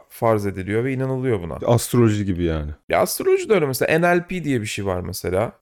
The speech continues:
Speaker 1: Nörolinguistik Programming sanırım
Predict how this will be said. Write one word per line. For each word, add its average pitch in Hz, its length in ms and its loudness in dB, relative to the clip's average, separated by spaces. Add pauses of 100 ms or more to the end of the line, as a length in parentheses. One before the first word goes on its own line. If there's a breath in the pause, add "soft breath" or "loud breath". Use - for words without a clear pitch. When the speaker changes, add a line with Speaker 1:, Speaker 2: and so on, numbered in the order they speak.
Speaker 1:
Nörolinguistik 123 1900 -2
Programming 117 540 0
sanırım 92 440 -6